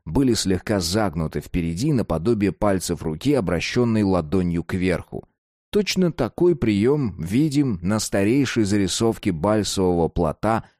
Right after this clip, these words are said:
перуанского приморья. Мальдивский плот был сконструирован вполне профессионально, с поперечинами и замысловатыми найтовыми. Сразу видно, что не сами мальчишки придумали этот способ вязки.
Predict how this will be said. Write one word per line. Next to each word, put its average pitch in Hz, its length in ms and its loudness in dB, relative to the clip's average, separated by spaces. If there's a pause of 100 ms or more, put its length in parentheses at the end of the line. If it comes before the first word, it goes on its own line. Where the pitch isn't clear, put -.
(100)
перуанского 98 680 2
приморья. 87 640 0 (420)
Мальдивский 101 760 0
плот 107 420 2
был 101 180 2
сконструирован 101 880 0
вполне 101 480 0
профессионально, 101 960 -2 (220)
с - 100 -6
поперечинами 107 840 2
и 90 60 0
замысловатыми 95 880 0 (140)
найтовыми. 90 920 0 (160)
Сразу 127 480 0
видно, 95 500 0
что - 200 -4
не 151 120 0
сами 165 300 0
мальчишки 104 640 0
придумали 110 520 0
этот 95 240 -2
способ - 500 -6
вязки. 87 580 -4